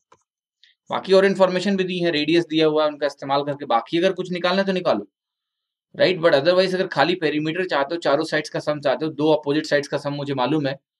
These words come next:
फ़ोर्टी टू, तो दो अपोजिट साइड का और भी सम फ़ोर्टी टू ही हो, एटी, एटी फ़ोर आपका यहाँ पर, अ, जो है पेरीमीटर होगा। It's very easy to solve, है ना? ठीक है, कोई मुश्किल नहीं है।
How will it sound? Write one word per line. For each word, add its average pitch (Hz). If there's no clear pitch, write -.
फ़ोर्टी 135
टू, 165
तो 165
दो 147
अपोजिट 143
साइड 143
का 143
और 143
भी 147
सम 156
फ़ोर्टी 143
टू 143
ही 127
हो, 104
एटी, 151
एटी 147
फ़ोर 139
आपका 127
यहाँ 147
पर, 156
अ, -
जो 123
है 147
पेरीमीटर 135
होगा। 104
It's -
very 151
easy 143
to 117
solve, -
है 139
ना? 233
ठीक 151
है, 226
कोई 151
मुश्किल 131
नहीं -
है। -